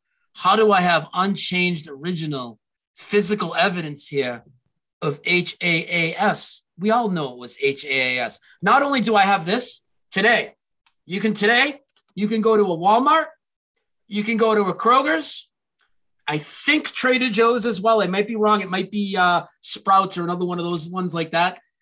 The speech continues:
Definitely Kroger and Walmart. You can go there and buy, even though it'll say H A S S on the display. If you buy a Haas avocado,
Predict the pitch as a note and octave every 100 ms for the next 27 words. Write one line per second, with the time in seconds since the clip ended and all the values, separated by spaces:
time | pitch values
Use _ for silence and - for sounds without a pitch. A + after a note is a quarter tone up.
0 | _ _ G#3+ G#3+ A#3 A#3 G#3+ G#3+ G#3+ G3+
1 | F3+ D#3 F3+ G#3 A3 A3 - F#3 F#3 F3
2 | F#3+ F#3+ F3 D#3 E3 F#3 A#3 A#3+ _ _
3 | F#3 F#3 G3+ F#3+ F3 - G3 G3 F#3 F#3+
4 | - F#3 F3+ F#3 F#3 F#3 G3 G3+ - -
5 | E3+ D#3+ D3+ C#3 - E3 G3+ B3 - _
6 | _ - D3+ F#3 F3 - E3+ G3 G#3 E3
7 | F3+ F#3+ F3 G3 F3+ - F#3 F#3+ A3+ B3